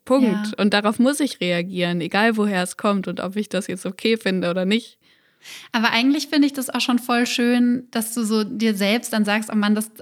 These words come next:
Speaker 2: eigentlich hast du das halt trotzdem nicht verdient, dass du dich <laughs> schlecht fühlst.“ Eigentlich finde ich das voll schön.
Speaker 1: <laughs> Stimmt, ja.
Speaker 2: Ka-, kann man mit arbeiten, kann man irgendwie
Speaker 1: <laughs>
Speaker 2: verknüpfen und, und gut mit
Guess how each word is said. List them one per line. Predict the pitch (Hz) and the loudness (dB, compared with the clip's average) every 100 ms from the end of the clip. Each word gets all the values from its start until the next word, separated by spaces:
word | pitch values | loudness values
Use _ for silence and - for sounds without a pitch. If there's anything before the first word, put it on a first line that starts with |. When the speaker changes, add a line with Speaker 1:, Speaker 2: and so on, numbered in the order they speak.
| - | -2
Speaker 2:
eigentlich | 208 226 - | 0 0 -2
hast | 240 254 | -6 -4
du | |
das | 220 | -2
halt | 233 208 - _ - | -2 -4 -8 _ -8
trotzdem | - 233 285 | -4 0 2
nicht | 220 - | 2 2
verdient, | 214 160 185 175 160 - | -6 -2 0 0 -2 -8
dass | 185 | -10
du | 190 | -4
dich | 196 170 | -4 -2
<laughs> | |
schlecht | 175 220 - | 0 0 -2
fühlst.“ | - 214 175 185 | -6 -4 -4 -4
Eigentlich | 202 226 247 | -2 0 0
finde | 247 | 0
ich | 226 | -2
das | 220 220 | -4 -6
voll | 214 208 | -4 -2
schön. | 214 170 196 214 - - - | -2 -2 -2 -2 -4 -6 -4
Speaker 1:
<laughs> | 208 - | -4 -6
Stimmt, | - - 277 208 170 170 - - 339 | -12 -2 0 0 -4 -10 -20 -8 0
ja. | 208 190 262 - _ _ _ _ _ _ _ | 2 0 -2 -12 _ _ _ _ _ _ _
Speaker 2:
Ka-, | - 208 | -2 -2
kann | - 254 | 0 2
man | 285 | 2
mit | 254 - | 2 0
arbeiten, | 208 180 160 160 165 | -2 -2 -4 -6 -8
kann | - 220 | -4 -2
man | 233 | 2
irgendwie | 233 226 226 | 2 2 0
Speaker 1:
<laughs> | |
Speaker 2:
verknüpfen | - 220 254 285 - 349 320 | -2 2 2 2 -4 -4 -2
und, | 254 254 | 0 0
und | - 233 233 | -2 -6 -6
gut | 247 | -6
mit | 254 | -4